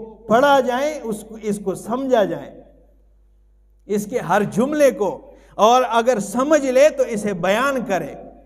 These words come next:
अगर ताकत है मिंबर पे बयान करें, अगर नहीं तो फिर ऐसे ही अवाम, ये अवाम लोग में जो ताकत होती है, नौजवानों को हाथ, आ, खासकर मैं,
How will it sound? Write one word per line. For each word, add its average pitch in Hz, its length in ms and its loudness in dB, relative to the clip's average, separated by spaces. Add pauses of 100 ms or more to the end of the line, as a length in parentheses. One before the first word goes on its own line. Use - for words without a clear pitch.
(540)
अगर 185 300 0
ताकत 247 420 2
है 240 160 2
मिंबर 311 460 4
पे 277 160 -2
बयान 226 400 -2
करें, 190 420 -6 (240)
अगर 196 260 0
नहीं 247 260 -2
तो 233 140 0
फिर 208 180 0
ऐसे 254 400 4
ही 214 200 -4
अवाम, 196 400 0 (260)
ये 165 220 -6
अवाम 196 380 0
लोग 208 340 0
में 185 280 -4
जो 170 100 -6
ताकत 175 400 -6
होती 160 360 -8
है, 202 300 -4
नौजवानों 196 600 0
को 190 140 -4
हाथ, 175 180 -2 (540)
आ, 156 380 -10
खासकर 190 480 -2
मैं, 190 360 -8